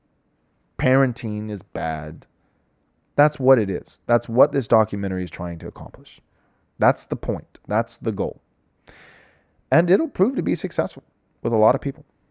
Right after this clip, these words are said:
I think as Bible-believing, Jesus-loving, family-loving, church-loving Christians, we need to be able to say, "Look,"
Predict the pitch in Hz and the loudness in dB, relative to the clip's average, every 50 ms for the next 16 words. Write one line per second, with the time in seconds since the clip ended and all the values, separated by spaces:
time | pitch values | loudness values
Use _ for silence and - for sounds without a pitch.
0 | _ _ _ _ _ _ _ _ _ _ _ _ _ _ _ _ _ _ _ _ | _ _ _ _ _ _ _ _ _ _ _ _ _ _ _ _ _ _ _ _
1 | _ _ _ _ _ - - 110 107 104 - 127 - 117 107 104 95 - - - | _ _ _ _ _ -8 -4 -4 -2 -2 -4 -2 0 0 0 0 -2 -6 -12 -16
2 | 92 90 101 101 110 117 117 117 117 113 107 101 101 98 92 95 92 92 90 90 | -6 -2 0 2 2 2 2 0 0 -2 -2 -2 -2 -4 -4 -6 -8 -10 -10 -14
3 | - _ _ - 101 98 101 107 113 110 101 101 98 90 85 92 90 87 87 - | -16 _ _ -14 -8 -4 -2 -2 -2 -2 -2 -4 -6 -4 -4 -2 -2 -2 -2 -4
4 | 87 82 80 80 80 - _ _ _ _ _ _ _ _ _ _ - - 104 107 | -6 -10 -10 -12 -16 -20 _ _ _ _ _ _ _ _ _ _ -4 -2 0 0
5 | 113 110 110 104 104 98 95 92 85 92 92 92 - - 107 107 - - 98 98 | 0 0 0 -2 -2 -2 -2 -4 -4 -6 -10 -8 -2 0 0 0 0 -2 -2 -4
6 | 95 - 90 87 87 - - - - - 117 104 - - - - - - - - | -2 -4 -6 -10 -12 -14 -16 -8 -6 -4 -4 -4 -6 -12 -18 -18 -18 -18 -14 -10
7 | 107 107 101 95 90 95 87 90 87 85 85 87 85 - - 87 85 85 123 - | -8 -6 -6 -6 -6 -6 -6 -4 -6 -6 -6 -8 -10 -8 -8 -6 -6 -6 -10 -14
8 | _ _ _ _ _ _ - - - - _ - | _ _ _ _ _ _ -10 -10 -10 -10 _ -20